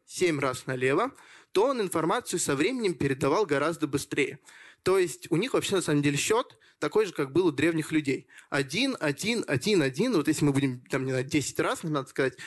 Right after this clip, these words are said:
мы будем десять раз произносить один, и в сумме получится десяточка. Сейчас мы с вами говорим без проблем десять. Вот муравьи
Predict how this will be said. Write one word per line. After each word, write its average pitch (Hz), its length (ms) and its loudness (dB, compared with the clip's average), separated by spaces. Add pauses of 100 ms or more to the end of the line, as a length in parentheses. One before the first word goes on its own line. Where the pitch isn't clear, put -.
(120)
мы 170 80 2
будем 160 220 0
десять 160 260 0
раз 170 160 -2
произносить 139 560 -4
один, 143 360 2 (280)
и 170 80 -4
в 156 80 2
сумме 220 240 0
получится 151 340 0
десяточка. 139 580 -2
Сейчас 226 260 -2
мы 185 100 -2
с - 60 -4
вами 165 180 2
говорим 147 280 0
без 143 120 -2
проблем 147 400 0
десять. 135 400 -4 (560)
Вот 185 260 2
муравьи 175 440 0